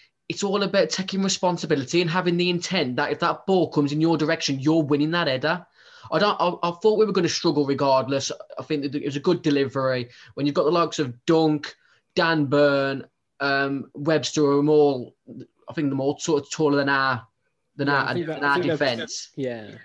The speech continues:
Speaker 1: You look, you're looking at sort of Conor Cody, um, Ait Nouri and Hover. These aren't sort of tearing defenders that I'm gonna, you know, brute the way into clearing the header. And a-, as much as I'm not a fan of Kilman, it, it's just too much for him to take that responsibility on. And, uh,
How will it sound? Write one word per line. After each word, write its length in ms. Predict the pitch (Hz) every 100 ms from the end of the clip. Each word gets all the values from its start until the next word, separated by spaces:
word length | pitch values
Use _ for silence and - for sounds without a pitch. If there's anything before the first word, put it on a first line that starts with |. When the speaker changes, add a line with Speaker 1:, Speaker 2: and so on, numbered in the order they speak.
| _ -
Speaker 1:
You 80 | 185
look, 120 | 180
you're 60 | 196
looking 140 | 202
at 60 | 180
sort 160 | 202 190
of 80 | - _ -
Conor 260 | 185 180 175
Cody, 760 | 175 175 170 165 160 156 -
um, 240 | - 156 151
Ait 240 | 160 151
Nouri 380 | 156 156 151 156
and 100 | 147
Hover. 500 | 151 156 139 131 113 _ _ _ _
These 260 | 143 165 170
aren't 200 | 175 165
sort 420 | - 170 156 -
of 140 | 156 -
tearing 440 | 156 156 147 147
defenders 440 | 139 151 143 135 131
that 100 | 139
I'm 120 | 139
gonna, 440 | 143 143 139 127 - _ _ _ _ _ _ _ _ _ -
you 100 | 139
know, 160 | 135
brute 320 | 127 156 151
the 80 | 151
way 120 | 147
into 140 | 139 131
clearing 340 | 147 143 143
the 100 | 139
header. 180 | 143 135
And 320 | 120 139 139 - _ - _ - _ _ -
a-, 120 | 147 147
as 100 | 156
much 160 | 170
as 80 | -
I'm 80 | 160
not 140 | 160
a 40 | 151
fan 260 | 170 160
of 60 | 151
Kilman, 600 | - 156 160 131 120 135
it, 80 | - _ _ _ -
it's 340 | 160 - 151
just 200 | 175 -
too 160 | - 170
much 180 | 170 -
for 140 | 175
him 100 | 170
to 220 | 170 170 165
take 200 | - 160
that 100 | 160
responsibility 720 | - 170 160 147 156 156 185
on. 140 | 185
And, 100 | 180
uh, 120 | -